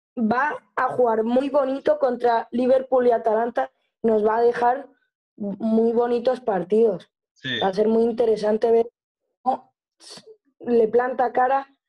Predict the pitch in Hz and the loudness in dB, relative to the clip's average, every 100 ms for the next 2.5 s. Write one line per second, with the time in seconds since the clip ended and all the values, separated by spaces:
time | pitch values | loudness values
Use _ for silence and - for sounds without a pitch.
0 | _ 226 214 220 214 202 220 220 226 226 | _ -2 -2 0 0 2 2 2 0 2
1 | 247 254 247 220 208 202 196 208 208 208 | 2 0 2 0 0 -2 -2 0 2 2
2 | 226 220 226 226 247 | 0 -2 -2 -2 -4